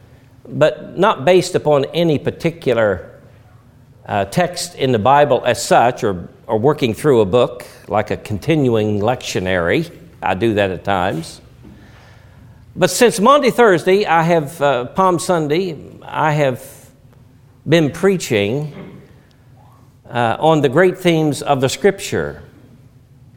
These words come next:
Palm Sunday, Jesus' entrance into Jerusalem. Maundy Thursday, his commandment to love one another. Good Friday, his resurrection. And then I preached a sermon, of course, on Easter, on the resurrection of our Lord Jesus Christ.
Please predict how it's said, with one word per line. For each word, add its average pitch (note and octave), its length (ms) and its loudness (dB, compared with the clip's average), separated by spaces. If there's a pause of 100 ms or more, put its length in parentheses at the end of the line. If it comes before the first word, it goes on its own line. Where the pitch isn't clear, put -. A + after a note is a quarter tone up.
(580)
Palm E3+ 280 2
Sunday, F3 360 2
Jesus' C#3+ 560 0
entrance C3+ 600 -4
into C3+ 360 -2
Jerusalem. A2+ 760 -4
Maundy D3+ 400 0
Thursday, E3+ 420 -2
his D3+ 180 0
commandment D3+ 540 -2
to C3 80 -2
love C#3 260 2
one C3 200 -2
another. B2 280 0
Good D3+ 280 0
Friday, D3 500 0 (180)
his D#3 200 0
resurrection. C#3+ 760 -2 (1500)
And D#3 240 2
then G3+ 280 4
I D3+ 180 0
preached D3 560 -4
a B2+ 80 -2
sermon, C#3+ 340 0
of - 140 -4
course, D3 240 0
on C3+ 200 0
Easter, F#3 400 0
on D#3+ 180 2
the C#3+ 100 0
resurrection C#3 580 0
of A2 80 -2
our A#2+ 140 4
Lord A#2 240 0
Jesus G#2+ 340 -4
Christ. A2 640 -8